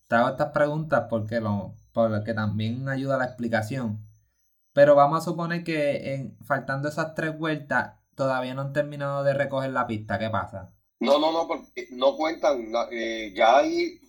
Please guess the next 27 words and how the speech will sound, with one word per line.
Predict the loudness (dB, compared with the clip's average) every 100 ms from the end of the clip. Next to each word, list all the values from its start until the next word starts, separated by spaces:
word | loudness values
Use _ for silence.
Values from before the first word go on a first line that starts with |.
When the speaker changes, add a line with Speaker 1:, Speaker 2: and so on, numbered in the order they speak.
| 0
Speaker 2:
no | 2
está | 4 2
contando | 0 0 0 0 4
para, | 6 8 8 6 4 2 2
para | 2
el | 0 -2
pool. | 0 0 0 -10 _ -10
Si, | -4
por | 0 2
ejemplo, | 2 0 -2 -2
una | 0
carrera | 0 0 2 4 4
de | 2 -2 -2
doscientas | -4 -6 -6 -6 0 0
vueltas, | 0 -2 0 0 -2 -4
como | -6 -2
lo | 0 2
es | 2 0 0 -2 -6
Daytona, | -6 -4 0 0 2 0 -2 _ _
Speaker 1:
Ujú. | 2 6 4 2 -6 _ _ _ _
Speaker 2:
que | -8
son | -2 0
doscientas | 0 0 0 0
vueltas | 0 0
a | 4 4
la | 6
pista, | 2 2 2 2